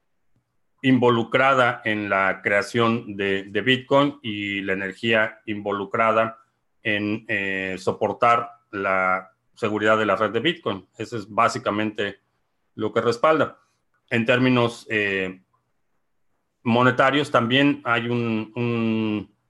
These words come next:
atributo que, en mi opinión, le da ese respaldo y es la descentralización. El hecho de que es un protocolo que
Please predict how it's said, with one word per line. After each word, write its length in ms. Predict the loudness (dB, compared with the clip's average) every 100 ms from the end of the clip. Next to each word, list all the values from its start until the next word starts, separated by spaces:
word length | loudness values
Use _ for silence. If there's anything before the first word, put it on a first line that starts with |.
| _ _ _ _ _ _ _ _ _ _ _ _ 0
atributo 1040 | 0 2 0 2 2 2 4 4 2 -2 -20 -4
que, 380 | 2 2 2 0
en 180 | 0
mi 60 | 2
opinión, 500 | 0 0 2 2 4
le 100 | 4
da 360 | 4 2 0 -2
ese 920 | -6 -6 -6 -4 -2 -2 -2 -4 -6 -10 _ _ _ _ _ _ _ _ _ _ _
respaldo 880 | -2 0 2 2 4 4 4 4 2
y 220 | -2 2
es 340 | 4 4 0 -10
la 560 | -2 2 4 4 2 -2 _ _ -12
descentralización. 1040 | -4 -2 -2 -6 -6 -6 -8 -6 -6 -8 _
El 200 | -6 -2
hecho 280 | -2 -4 -6
de 180 | -6
que 340 | -8 -6 -8 -10 _
es 240 | -8 -6
un 180 | -6 -6
protocolo 680 | -6 -6 -6 -2 0 0 -4
que 320 | -10 -10 -12